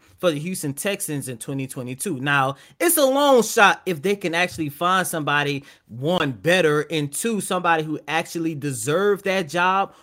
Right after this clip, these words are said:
more so than Davis Mills right now. But this is a confident booster.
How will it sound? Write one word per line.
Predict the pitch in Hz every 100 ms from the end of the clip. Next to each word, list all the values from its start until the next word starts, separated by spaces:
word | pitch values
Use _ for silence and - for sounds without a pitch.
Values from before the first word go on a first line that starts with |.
| -
more | 160 180 208 202
so | 214 196
than | 170
Davis | 151 175 180 -
Mills | 180 180 165 113
right | 135 170 156
now. | 165 185 196
But | 147 160 147 - _ 135
this | 185 277
is | 277 233
a |
confident | 220 220 254 - -
booster. | 127 123 - 82